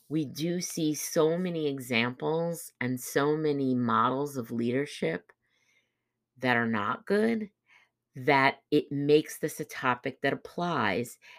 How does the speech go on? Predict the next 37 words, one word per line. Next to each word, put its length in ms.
And 140
I 100
also 460
think 460
that 260
whether 600
we 160
are 140
striving 840
to 140
be 160
a 60
great 340
leader, 420
understanding 920
that 260
and 220
working 840
on 400
our 460
knowledge 720
and 120
our 140
skills 600
to 120
be 120
better 380
at 220
that 280
is 180
always 540
something 380
that 180
should 220
be 160
a 80
focus. 760